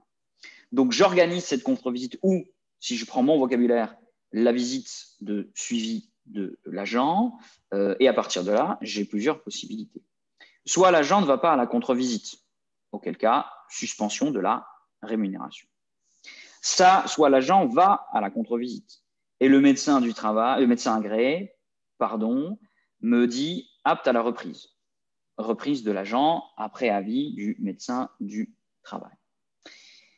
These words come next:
Si le médecin agréé dit « Non, non, c'est justifié, tout va bien »,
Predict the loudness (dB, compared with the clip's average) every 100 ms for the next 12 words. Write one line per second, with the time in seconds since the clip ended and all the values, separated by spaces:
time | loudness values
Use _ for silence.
0 | _ -2 2 4 4 4 2 2 4 4
1 | 4 4 4 6 6 6 4 0 -2 -6
2 | -6 -10 -12 0 2 4 2 0 -4 -4
3 | -2 -2 -2